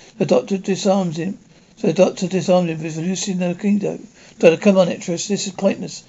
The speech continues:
Etris, yes, Doctor, you're right, I'm a fool. Etris has purged the doctor, pushes his face fir-, him face first into rock face,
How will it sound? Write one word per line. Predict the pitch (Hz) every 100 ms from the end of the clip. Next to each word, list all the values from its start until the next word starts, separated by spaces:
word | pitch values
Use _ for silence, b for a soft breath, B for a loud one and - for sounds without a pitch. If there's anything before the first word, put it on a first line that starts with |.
| B B
Etris, | 185 180 160
yes, | 185 185
Doctor, | - - 170
you're | 175 165
right, | 170 180 170
I'm | 160
a | 175
fool. | - 214 202 165 185 - B B B B -
Etris | 175 190 -
has | 185 180
purged | 190 180 -
the | 170
doctor, | 190 - 175 170 B B -
pushes | 196 180 185
his | 185 175
face | - 175 175 -
fir-, | - - - 208 190 147 160 - _ B B B
him | 170 165
face | - 175 180 180
first | 214 185 143
into | 170 165
rock | 170 185 -
face, | - 175 170 -